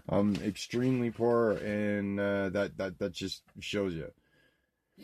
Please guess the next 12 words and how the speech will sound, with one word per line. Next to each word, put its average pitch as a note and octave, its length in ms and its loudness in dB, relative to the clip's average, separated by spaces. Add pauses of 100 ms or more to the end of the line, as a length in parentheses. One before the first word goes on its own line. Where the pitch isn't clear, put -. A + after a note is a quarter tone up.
(480)
Now, C#3 360 8
also, D#3+ 580 6
I G#2+ 180 2
wanna G2+ 300 0
thank E2+ 640 -6 (1200)
Arnold B2+ 420 2
Cucci. D3 500 2 (640)
Yeah, A2+ 360 2 (140)
uh, A2+ 480 2
man, A2 580 0 (140)
he, B2 300 -2
he's B2+ 320 -2